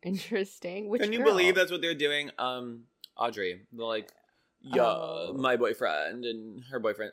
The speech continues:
Speaker 2: Are you gay?"
Speaker 1: I,
Speaker 2: Or
Speaker 1: I don't,
Speaker 2: he's like,
Speaker 1: I don't
Speaker 2: "I
Speaker 1: get her character.
Speaker 2: I don't get a
Speaker 1: Honestly,
Speaker 2: single one of the <laughs> characters."
Speaker 1: I've s-, I haven't watched past the third episode, so I don't really know
Speaker 2: Well, that was the
Speaker 1: what's
Speaker 2: episode where she
Speaker 1: going
Speaker 2: ate
Speaker 1: on.
Speaker 2: ass, so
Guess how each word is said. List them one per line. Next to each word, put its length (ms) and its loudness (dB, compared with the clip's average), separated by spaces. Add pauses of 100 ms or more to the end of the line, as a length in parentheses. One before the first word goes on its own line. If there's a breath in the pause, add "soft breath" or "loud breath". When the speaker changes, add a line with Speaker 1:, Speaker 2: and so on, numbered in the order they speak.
(100)
Speaker 2:
Are 100 2
you 180 -2
gay?" 260 0
Speaker 1:
I, 140 4
Speaker 2:
Or 360 4
Speaker 1:
I 100 6
don't, 120 4
Speaker 2:
he's 100 0
like, 160 -6
Speaker 1:
I 80 4
don't 140 4
Speaker 2:
"I 20 -4
Speaker 1:
get 220 0
her 180 -4
character. 840 -12 (140)
Speaker 2:
I 100 8
don't 220 0
get 140 2
a 20 6
Speaker 1:
Honestly, 360 0
Speaker 2:
single 100 -4
one 140 -4
of 100 -6
the 100 -2
<laughs> 0 -
characters." 380 -14
Speaker 1:
I've 220 12
s-, 200 -10 (180)
I 120 6
haven't 420 6
watched 400 4
past 400 0
the 80 -6
third 380 -2 (480)
episode, 440 -6
so 120 -6
I 40 0
don't 220 -6
really 480 -8
know 240 -8
Speaker 2:
Well, 100 0
that 160 8
was 160 10
the 60 4
Speaker 1:
what's 60 10
Speaker 2:
episode 220 -2
where 120 6
she 100 -2
Speaker 1:
going 120 0
Speaker 2:
ate 60 0
Speaker 1:
on. 60 2 (180)
Speaker 2:
ass, 120 -8
so 440 -4